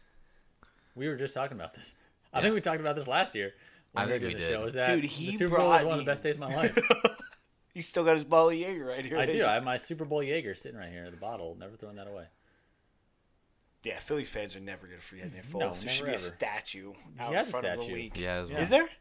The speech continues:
Speaker 1: Yeah, it's
Speaker 2: Yeah.
Speaker 1: him
Speaker 3: League
Speaker 1: and, uh,
Speaker 3: one?
Speaker 1: Doug calling the Philly
Speaker 3: Beautiful.
Speaker 1: Philly.
Speaker 3: Beautiful.
Speaker 1: Yeah, Bud Light donated it.
Speaker 2: Who
Speaker 3: Philly,
Speaker 2: used
Speaker 3: Philly, Philly, baby.
Speaker 1: Philly Philly.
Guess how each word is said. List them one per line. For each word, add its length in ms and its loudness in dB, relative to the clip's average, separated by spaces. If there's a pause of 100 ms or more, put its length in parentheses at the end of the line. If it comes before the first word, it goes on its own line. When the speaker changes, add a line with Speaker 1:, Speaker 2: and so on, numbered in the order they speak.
Speaker 1:
Yeah, 160 2
it's 120 -4
Speaker 2:
Yeah. 60 -4
Speaker 1:
him 60 -4
Speaker 3:
League 100 0
Speaker 1:
and, 80 2
uh, 120 0
Speaker 3:
one? 100 -4
Speaker 1:
Doug 240 0
calling 320 -8
the 80 -4
Philly 180 -2
Speaker 3:
Beautiful. 260 -4
Speaker 1:
Philly. 260 -6 (200)
Speaker 3:
Beautiful. 560 -10
Speaker 1:
Yeah, 200 -10 (100)
Bud 160 -6
Light 260 -2
donated 400 -8
it. 180 -12 (360)
Speaker 2:
Who 280 -2
Speaker 3:
Philly, 200 2
Speaker 2:
used 160 -8 (100)
Speaker 3:
Philly, 240 4
Philly, 260 6
baby. 260 4 (120)
Speaker 1:
Philly 200 -12
Philly. 200 -12